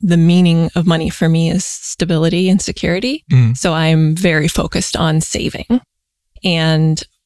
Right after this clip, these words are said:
Speaker 1: over the last year, I increased how much I was putting into our retirement. And that was fine because my income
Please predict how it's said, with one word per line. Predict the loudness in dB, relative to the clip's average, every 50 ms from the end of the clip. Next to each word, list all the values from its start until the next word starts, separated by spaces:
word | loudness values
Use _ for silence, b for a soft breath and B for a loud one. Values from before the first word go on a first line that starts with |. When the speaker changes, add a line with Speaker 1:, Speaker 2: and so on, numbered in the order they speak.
| _ -4
Speaker 1:
over | -2 0 0
the | 0 0
last | -2 -2 0 -2 -2 -2 0 -2
year, | -2 0 0 0 -2 -2 -2 -2
I | -2 0 0 0 -2 -2 -4 -6 _ _ _ _ _ _ _ _ 0
increased | 2 2 2 2 0 -2 -2 -2 -4 -4
how | -2 0 2
much | 2 2 2 0 -2 -2 -4 -4
I | -4 -4
was | -6 -4
putting | -4 -4 -2 -2 -2 0
into | 0 2 2 0 0 -2 -4 -4 -2 -2 -2
our | -4 -4 -4 -4
retirement. | -6 -6 -6 -4 -2 0 0 0 0 -2 -4 -4 -6 _ _ _ _ _ _ _ _ _ _ _ _ _ -4 -2
And | 0 2 4 4 4 4 2
that | 2 0
was | -4 -4
fine | -2 0 0 2 2 0
because | 0 0 -2 -2 -2
my | -2
income | 0 0 0 0 0 -2 -4 -4 -6 -6